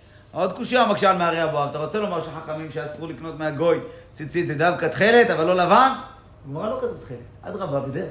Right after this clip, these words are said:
כלל, הגמרא, ראינו לאורך כל ההלכות, הרבה פעמים הגמרא אומרת את המילה תכלת, והכוונה שלה באופן כללי למצוות ציצית. לא מתכוונת דווקא לפתיל של התכלת, אלא מצוות ציצית נקרא בשם תכלת. בפי החכמים,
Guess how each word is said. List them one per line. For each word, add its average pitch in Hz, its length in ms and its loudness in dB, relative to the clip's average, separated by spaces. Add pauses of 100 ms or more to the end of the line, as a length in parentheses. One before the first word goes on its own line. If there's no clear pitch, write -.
(100)
כלל, 156 220 -4 (440)
הגמרא, 131 300 -4
ראינו 143 280 -4
לאורך 131 380 -6
כל 196 140 -6
ההלכות, 131 720 -4 (220)
הרבה 160 180 0
פעמים 208 200 2
הגמרא 185 360 0
אומרת 185 340 2 (320)
את - 80 -6
המילה 160 280 -2
תכלת, 190 420 0
והכוונה 196 380 -4
שלה 214 260 -2
באופן 240 240 -4
כללי 214 280 -2
למצוות 156 300 -6
ציצית. - 260 -14 (580)
לא 202 80 -6
מתכוונת 185 360 -6
דווקא 160 200 -4
לפתיל 147 360 -8
של 139 160 -4
התכלת, 127 320 -8 (420)
אלא - 160 -6
מצוות - 240 -2
ציצית 285 240 -8
נקרא 262 280 -8
בשם 247 280 -4
תכלת. 208 360 2 (420)
בפי 147 200 0
החכמים, 180 600 4